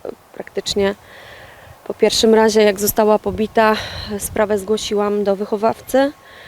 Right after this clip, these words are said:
O następnych już mi pobiciach nie mówiła. E, bała się po prostu. E, wiedziała, że zareaguje i bała się po prostu konsekwencji takich, że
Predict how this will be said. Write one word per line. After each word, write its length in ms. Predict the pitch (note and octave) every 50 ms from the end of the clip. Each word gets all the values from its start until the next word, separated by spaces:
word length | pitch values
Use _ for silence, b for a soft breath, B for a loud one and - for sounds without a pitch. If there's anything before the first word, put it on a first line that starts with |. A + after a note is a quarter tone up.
| B B B B B B B B B - - - - -
O 100 | - A3
następnych 600 | A#3 A#3 A3 G#3+ - A3+ A3+ G#3+ - A3+ G#3+ -
już 220 | A#3 A3 - - -
mi 200 | A#3+ A3 G#3+ G#3
pobiciach 520 | - G#3+ G3+ G#3 G#3+ - A3 G#3 - -
nie 160 | A3 G#3+ A3+
mówiła. 560 | B3 B3+ C4 B3 B3+ B3 A#3+ B3 B3 B3 B3+ C4
E, 40 | B3+ B B B B B - - - - - - - - - - _ _ _ _ _ _ _ _ _ _ _ -
bała 360 | A3+ A#3+ B3 G#3+ F#3+ F#3+ F#3
się 240 | - - - G3+ - -
po 100 | - G#3
prostu. 480 | - - G#3+ G3 - - - G#2 G#2 - _ _ _ _ _ B B B B B B B B B B B B B B B B _ - -
E, 120 | - G#3+
wiedziała, 520 | G3+ F#3+ G#3+ A3 F#3 A3 A3 G#3+ G#3+ G#3 G#3+
że 200 | F#3+ G3 G#3+ G3
zareaguje 880 | F#3 A3 G3+ G3 G3 G3+ G3 F3+ - G#3 G#3 A3+ A#3 A#3+ C4 C#4 C#4+ - -
i 380 | - - C4 C4 C4 C#4 C4 C4
bała 380 | B3+ A#3 A3+ A#3+ B3+ B3+ B3+ B3+
się 140 | - C4 A3+
po 120 | - A#3+
prostu 380 | - C4 A#3+ - - B3 A#3+ A3+ _
konsekwencji 720 | - C4 C4 A#3 - B3+ A#3 - - B3 B3 A#3+ - A#3
takich, 420 | - A#3+ A#3 - - B3 A3+ A3+ A#3
że 440 | A3+ A#3 A3+ A3+ A3+ A3+ A3+ A#3